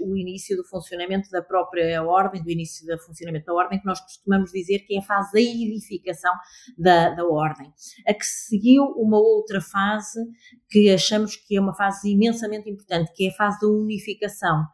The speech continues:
porque se a edificação foi importante para criar as bases sólidas de funcionamento da própria estrutura da Ordem e de, do funcionamento regulamentar da, da profissão, depois seguiu-se esta fase que lhe estava a dizer,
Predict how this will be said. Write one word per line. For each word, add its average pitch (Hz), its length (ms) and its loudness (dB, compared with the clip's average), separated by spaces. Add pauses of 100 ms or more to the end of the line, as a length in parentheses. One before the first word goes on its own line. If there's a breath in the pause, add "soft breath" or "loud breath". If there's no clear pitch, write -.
(320 loud breath)
porque - 180 -2
se - 100 4
a 247 40 10
edificação 233 600 0
foi 220 180 -2
importante 208 640 -2
para 190 180 0
criar 196 440 -2
as 165 180 -2
bases 208 640 -4
sólidas 190 580 2
de 165 220 -14
funcionamento 190 1000 -2
da 190 160 2
própria 202 560 2
estrutura 175 540 -6
da 175 120 -4
Ordem 180 540 0
e 269 260 0
de, 185 300 2 (340 loud breath)
do 170 380 2 (100)
funcionamento 190 680 -2 (180)
regulamentar 175 800 -2
da, 160 160 -4 (320 loud breath)
da 170 140 0
profissão, 202 680 0 (300 loud breath)
depois 233 360 2
seguiu-se 233 300 -2
esta 240 220 -2
fase 214 320 0
que 196 60 -18
lhe 185 60 -14
estava 196 300 -2
a 196 60 2
dizer, 196 580 -2